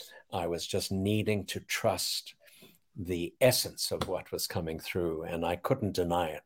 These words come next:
The power was immense. So I went along, and over the years, I've,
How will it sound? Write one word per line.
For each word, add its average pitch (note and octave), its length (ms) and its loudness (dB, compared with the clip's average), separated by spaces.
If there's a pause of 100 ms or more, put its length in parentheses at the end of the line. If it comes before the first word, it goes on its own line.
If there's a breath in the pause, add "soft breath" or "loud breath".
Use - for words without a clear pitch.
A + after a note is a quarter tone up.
The D2+ 180 -10
power F2 340 0
was F2 300 -6
immense. G#2 500 -2 (760 loud breath)
So E2+ 440 4
I E2+ 160 2
went E2+ 260 0
along, D#2+ 400 -2
and E2 380 0
over G2 300 4
the F2+ 100 2
years, F2+ 520 4
I've, E2 480 -2